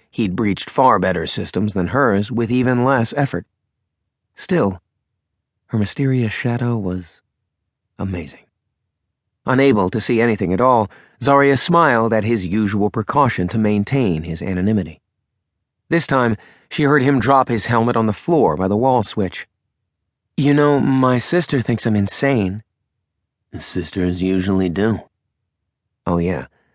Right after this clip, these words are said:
there was the sound she coveted above all others. That deep,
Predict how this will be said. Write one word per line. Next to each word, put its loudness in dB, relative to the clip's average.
there 0
was -8
the -12
sound -8
she -12
coveted -6
above -4
all 0
others. -6
That -6
deep, -2